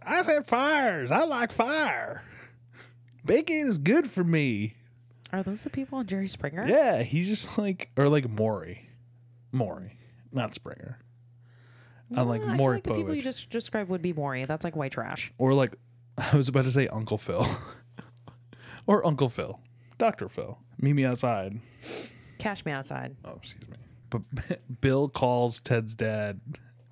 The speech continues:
Speaker 1: as Officer Van Halen <laughs> and says, "We found your keys, dude."
Speaker 2: I mean, sir.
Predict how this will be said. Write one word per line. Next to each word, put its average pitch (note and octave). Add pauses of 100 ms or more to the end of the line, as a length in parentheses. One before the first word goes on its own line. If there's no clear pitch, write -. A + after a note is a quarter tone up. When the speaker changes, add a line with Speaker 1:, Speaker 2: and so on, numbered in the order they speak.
(240)
Speaker 1:
as A2
Officer A2
Van G#2
Halen G#2+ (300)
<laughs> -
and C3+
says, G#2+
"We C3+
found G3
your A3
keys, B3
dude." A3 (500)
Speaker 2:
I G3
mean, G#3
sir. G#3